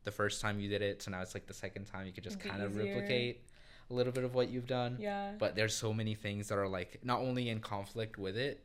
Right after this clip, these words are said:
Speaker 1: um, but also the fact that, like, they're wanting to do so much more, right?
Speaker 2: Yeah, with Artemis three, that's the next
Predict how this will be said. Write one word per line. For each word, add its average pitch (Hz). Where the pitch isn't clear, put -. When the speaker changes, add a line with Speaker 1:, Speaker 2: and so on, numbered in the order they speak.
Speaker 1:
um, 104
but 117
also 104
the 107
fact 101
that, 95
like, 98
they're 104
wanting 95
to -
do 95
so 90
much 87
more, 87
right? -
Speaker 2:
Yeah, 196
with 208
Artemis 233
three, 196
that's 196
the 185
next 170